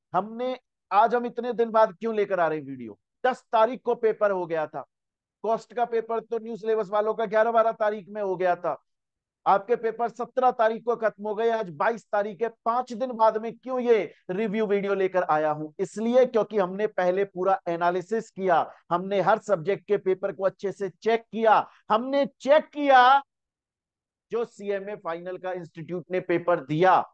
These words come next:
और हमने जो बच्चों को अपनी class में पढ़ाया, मैंने ये पाया कि सेवेंटी एट marks का exactly उठकर आया है, exactly line to line, जो कि live मैंने आपको दिखाया, live।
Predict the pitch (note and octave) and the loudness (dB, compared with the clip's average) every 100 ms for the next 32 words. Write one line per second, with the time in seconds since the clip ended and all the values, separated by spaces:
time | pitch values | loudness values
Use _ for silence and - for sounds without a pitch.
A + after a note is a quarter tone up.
0 | _ D#3 D3 C3 D3+ F3+ G#3 G3 G#3 F3 | _ -2 -2 -2 -2 0 -2 -2 0 -2
1 | - G3 F3+ F#3 F3 F3 F3+ - E3+ F3 | -2 -6 -4 -2 -4 -4 -14 -4 0 0
2 | E3+ F3+ F3 D#3+ D3+ D#3+ F3 D3 - _ | 0 -10 -6 0 2 4 4 2 0 _
3 | _ C3+ D#3 E3 E3+ D#3 F3+ F#3 D#3+ D#3 | _ -10 -8 -6 -8 -6 -8 -6 -4 -2
4 | D#3+ D3+ - _ _ - F3 _ _ F3+ | -2 -4 -6 _ _ -16 -16 _ _ -2
5 | E3+ F3+ F3+ F3+ F3+ _ F3+ G3 - D#3 | -2 -2 -8 -14 -16 _ -6 -6 -6 -10
6 | D3+ D3 _ E3+ D#3+ - E3+ - - - | -10 -12 _ -10 -10 -4 -6 -6 -20 -4
7 | C4+ C4+ - C#4 C4 F#3+ - _ _ F3 | -2 -2 -6 -8 -6 -8 -12 _ _ -14
8 | - E3 D3 - A2+ A2 A2+ B2+ G3+ B3 | -12 -10 -10 -8 -10 -10 -14 -12 -6 -6
9 | E3 - _ C4 A#3+ - A#3 A3 G3 G#3+ | -6 -14 _ -8 -8 -12 -12 -10 -4 -4
10 | B3+ A3+ A#3 G#3 F#3+ D#3 F3+ F#3+ F3 D3 | -4 -10 -4 -4 -4 -8 -10 -10 -10 -6
11 | F3+ G#3 F3+ E3 E3 C#3 - D3 A#2 G#2+ | -4 -6 -10 -12 -10 -12 -12 -18 -16 -16
12 | G#2+ A#2 C3+ E3 B2 | -16 -16 -10 -10 -10